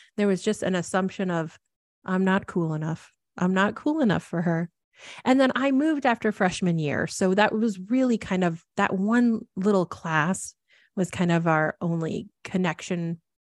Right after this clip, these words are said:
point possibility. Um, and then once I moved away and moved states, you know, then of course that was like,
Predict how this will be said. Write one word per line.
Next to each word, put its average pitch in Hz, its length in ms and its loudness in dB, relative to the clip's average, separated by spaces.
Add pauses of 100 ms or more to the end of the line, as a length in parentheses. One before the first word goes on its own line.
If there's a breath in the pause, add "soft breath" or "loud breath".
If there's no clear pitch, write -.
(160)
point - 320 -4
possibility. 180 880 -2 (680 soft breath)
Um, 165 520 -2 (640 loud breath)
and 226 160 4
then 233 160 4
once 269 280 4
I 220 200 2
moved 185 600 2
away 170 440 0
and 160 120 -4
moved 165 220 -4
states, - 880 -4 (100)
you 175 140 -2
know, 147 180 -2
then 160 180 -4
of - 140 -12
course 156 520 -4
that - 180 -10
was - 220 -14
like, - 400 -16